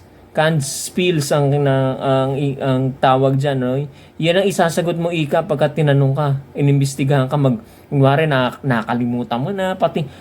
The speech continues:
pati Ika, pati ba naman, tindi naman nito? Pati ba namang mga kapatid mong, kapatid mong buo, eh, nakalimutan mo? O, eh, lusot na lang, Ika, yan. Lusot na lang yan dahil wala naman talaga siyang mga kapatid na Pilipino rito.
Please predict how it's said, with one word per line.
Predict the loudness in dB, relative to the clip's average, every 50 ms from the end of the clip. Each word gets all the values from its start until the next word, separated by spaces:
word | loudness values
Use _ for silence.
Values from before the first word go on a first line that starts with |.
| -10 -4
pati | -4 -4 -2 -2 -2 0
Ika, | 2 2 4 4 4 2 0 -2 -6 -8 -14 -20 -16 -10 -6
pati | -2 0 0 0
ba | 0 -2
naman, | -2 0 0 0 2
tindi | 2 2 2 4 4 4
naman | 4 4 4 2 0 -2 -2
nito? | -2 0 0 0 0 0 -2 -8 -14 -6 -2
Pati | -2 0 0
ba | 4 4 4
namang | 4 4 2 2 0 0
mga | 0 0 0 0 -2 -2
kapatid | -2 -2 -2 -2 -2 -2 0
mong, | 0 0 0 0 0 0 0 0 0 0 0 0 0 0 0 -2 -4 -8 -18 -20 -20 -20 -18 -10
kapatid | -6 -4 -2 0 0 0 0 2
mong | 2 2 2 4 2
buo, | 2 2 2 4 4 2 2 2
eh, | 2 2 2 2 2 0 0 -2
nakalimutan | 0 0 0 0 0 0 0 0 0 2 0 0 0 0 0 -2
mo? | 0 -2 -2 -4 -6 -8 -12 -18 -20 -20 -20 -20 -20 -20 -20 -20 -20 -20 -20 -20 -20 -20 -20 -12 -4 0
O, | 2 2 4
eh, | 4 4 4
lusot | 4 2 2 2 2 2 2
na | 4 2 4
lang, | 2 2 0
Ika, | -2 -2 0 2 2 2 2 2
yan. | 2 0 0 0 0 -2 -4 -4 -8 -10 -16 -20 -20 -20 -20 -20 -20 -20 -20 -20 -20 -16 -8 -4
Lusot | -4 -2 -2 -2 0 2
na | 2 4
lang | 4 2 2
yan | 2 2 2 2 2
dahil | 2 2 2 2 2 0 -2 -4 -8 -18 -20 -20 -20 -20 -20 -20 -20 -20 -20 -20 -20 -20 -20 -20 -20 -20 -12 -2 2
wala | 4 4 6 4 4
naman | 2 0 2 2
talaga | 2 2 4 4 2 2 0
siyang | 0 0 0 0 2 0 0 0 0 0 0
mga | 0 2 2 2 0 0 -2 -2
kapatid | -4 0 0 0 0 0 -2
na | -2 0 0
Pilipino | 0 0 0 2 2 2 2 2 2
rito. | 0 0 0 -2 -2 -2 -4 -4